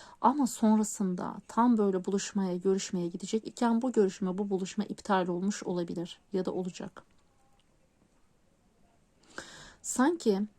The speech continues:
bırakın akıllanmayı, daha çok kamçılanmış gibi. Hiçbir şey de yaptığınız yok bu kişiye ama gene de alavere dalavere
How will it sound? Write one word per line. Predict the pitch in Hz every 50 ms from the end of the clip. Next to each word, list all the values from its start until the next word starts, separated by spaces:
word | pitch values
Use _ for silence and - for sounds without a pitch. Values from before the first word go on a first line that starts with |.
| _ - - - - - - _ _ -
bırakın | 220 247 254 - 320 269
akıllanmayı, | 226 220 - - - 208 202 196 185 185 185 190 190 190 196 190 180 - - -
daha | - 196 196 208
çok | - - 202 - -
kamçılanmış | - - 190 190 180 - - 202 185 180 185 190 190 - - -
gibi. | - - 190 - - 196 - _ _ _ - - -
Hiçbir | - - - 302
şey | 294 - 320 302 269
de | 247
yaptığınız | 208 185 180 - - - 185 180 185 185 185 -
yok | 196 185 180 _ -
bu | 196
kişiye | - - 202 196 - - - 202 196 196 196 - _ -
ama | 226 233 214 185 190 190 208 214 - _ _ _ _ - - - - - - - - _ _ _
gene | - 240 233 208 196 180 175 180
de | 202 202 208 - -
alavere | - 214 220 214 202 190 190 185 185 180 -
dalavere | - 190 190 196 190 190 185 180 185 190 196 202 -